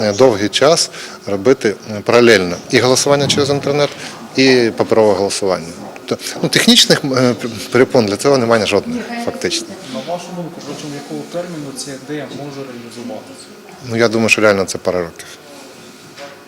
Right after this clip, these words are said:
Speaker 2: Ага. Але ж можливі фальсифікації через інтернет?
Speaker 1: Е, фальсифікації, мабуть, можливі в будь-який спосіб, але я думаю, що там це набагато важче. Ну, просто на порядок важче.
Speaker 2: Через,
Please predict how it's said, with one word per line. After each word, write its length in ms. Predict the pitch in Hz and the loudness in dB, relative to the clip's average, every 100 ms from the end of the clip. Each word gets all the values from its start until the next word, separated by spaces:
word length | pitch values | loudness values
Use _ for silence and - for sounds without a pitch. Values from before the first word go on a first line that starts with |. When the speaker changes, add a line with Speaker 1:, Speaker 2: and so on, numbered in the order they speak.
| - 117 | -20 -20
Speaker 2:
Ага. 1080 | 110 - - - - - - - - 113 | -18 -20 -20 -20 -20 -20 -20 -20 -16 -12
Але 100 | 123 | -12
ж 60 | 127 143 | -12 -12
можливі 380 | 131 151 247 - | -12 -10 -10 -10
фальсифікації 760 | 127 - - 123 113 107 - - | -14 -16 -16 -14 -12 -12 -18 -20
через 140 | - | -20
інтернет? 420 | - - - - - - - - - - - - - - - - | -20 -20 -20 -20 -20 -20 -20 -20 -20 -18 -14 -12 -12 -14 -16 -10
Speaker 1:
Е, 440 | 101 101 98 98 98 120 | -6 -4 -2 -4 -6 -10
фальсифікації, 760 | - 104 - - 185 185 - 156 | -6 -2 -2 0 2 4 4 4
мабуть, 500 | 131 156 147 - 135 | 6 4 4 -2 -2
можливі 600 | 127 117 143 143 139 127 | -2 2 4 6 6 6
в 420 | 101 110 104 107 | 4 -2 -4 2
будь-який 400 | 147 135 110 107 | 4 4 2 0
спосіб, 420 | - - 98 - 110 | -2 0 0 0 0
але 160 | 110 | 2
я 80 | 110 | 4
думаю, 220 | 110 113 | 2 0
що 140 | 107 104 | 0 0
там 200 | 117 104 | 0 0
це 120 | 101 | -2
набагато 420 | 98 92 92 - | -4 -2 -2 -4
важче. 340 | 82 82 - - - - - - - | -10 -6 -6 -8 -16 -20 -20 -18 -10
Ну, 60 | 135 | -4
просто 340 | 104 - 98 | -4 -6 -8
на 60 | 90 | -4
порядок 300 | 120 92 - | 0 -2 -4
важче. 280 | - - | -6 -6
Speaker 2:
Через, 40 | - | -6